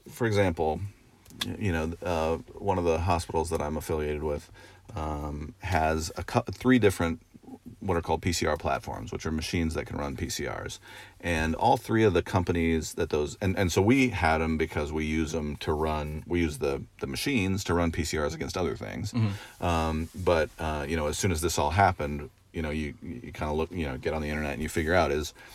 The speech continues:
Speaker 1: you know, are these companies developing covid P C Rs? And sure enough, of course, everybody is, 'cause
Speaker 2: Yeah.
Speaker 1: it's this, you know,
Speaker 2: Demand.
Speaker 1: and, yeah, huge demand. And so, so, but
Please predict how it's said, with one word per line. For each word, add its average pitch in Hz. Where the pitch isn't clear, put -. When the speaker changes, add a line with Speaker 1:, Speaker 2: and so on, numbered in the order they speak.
Speaker 1:
you -
know, 73
are 85
these 82
companies 78
developing 71
covid 76
P 78
C -
Rs? 76
And 73
sure 69
enough, 69
of -
course, -
everybody 62
is, 71
'cause -
Speaker 2:
Yeah. 71
Speaker 1:
it's -
this, -
you 80
know, -
Speaker 2:
Demand. 92
Speaker 1:
and, -
yeah, 87
huge 80
demand. 60
And 82
so, 78
so, 98
but 120